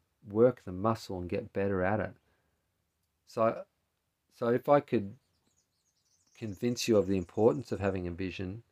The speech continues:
a-, as a, a pathway to freedom, as, as an alternative to a pathway of suffering, because, because if there is no vision, then, then the chances are you're probably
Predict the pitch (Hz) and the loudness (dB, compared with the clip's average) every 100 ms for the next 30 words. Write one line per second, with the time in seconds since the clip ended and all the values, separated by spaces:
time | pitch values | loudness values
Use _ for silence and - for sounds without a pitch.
0 | _ _ _ _ _ - 104 - 104 98 | _ _ _ _ _ -8 -8 -4 -2 -2
1 | 101 92 95 - - - 113 131 - 117 | 0 -2 -2 -10 -20 -4 2 2 0 -6
2 | 101 87 - - 104 113 92 87 87 _ | -6 -6 -10 -4 0 0 -2 -8 -16 _
3 | _ _ _ _ _ _ _ _ _ _ | _ _ _ _ _ _ _ _ _ _
4 | _ 110 107 92 90 92 - 113 101 101 | _ -6 -6 -8 -14 -14 -8 -4 -4 -4
5 | 95 90 - 117 117 95 - 95 - 104 | -8 -8 -4 0 0 -4 -8 -12 -6 -6
6 | 95 95 90 - 110 - 101 90 - 107 | -4 -6 -10 -6 -6 -6 -10 -10 -10 -14
7 | - _ _ _ _ _ _ 117 - 120 | -16 _ _ _ _ _ _ -14 -10 -10
8 | - _ _ _ 107 - 113 139 160 147 | -12 _ _ _ -12 0 2 2 2 0
9 | 113 113 117 117 104 104 101 107 - _ | 0 2 2 0 0 -2 -2 -8 -16 _
10 | _ _ _ _ _ _ _ _ _ _ | _ _ _ _ _ _ _ _ _ _
11 | _ _ _ _ _ _ _ - 110 107 | _ _ _ _ _ _ _ -10 -8 -8
12 | - 131 143 - 113 104 - 117 120 120 | -6 -2 -2 0 2 2 0 0 0 4
13 | 107 98 | 4 4